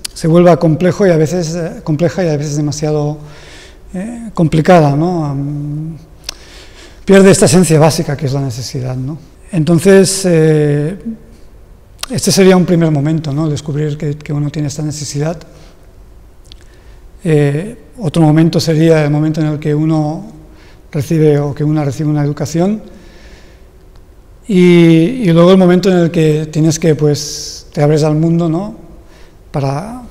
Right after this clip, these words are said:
para cierta gente de forma profesional, para otra gente, eh, de la forma que,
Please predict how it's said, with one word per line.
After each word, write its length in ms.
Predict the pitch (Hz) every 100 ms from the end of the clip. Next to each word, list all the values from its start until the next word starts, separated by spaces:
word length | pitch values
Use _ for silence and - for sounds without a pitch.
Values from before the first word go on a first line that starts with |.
| -
para 160 | - 143
cierta 280 | 131 147 151
gente 240 | 160 156
de 60 | 147
forma 240 | 156 156
profesional, 540 | 151 156 143 143 151 156
para 160 | 147
otra 180 | 143 147
gente, 420 | - 143 156 165 165 - - - - - - - -
eh, 360 | 165 143 151 214 160 - - - - - -
de 120 | 156
la 80 | 143
forma 340 | 160 147 147
que, 360 | 143 143 143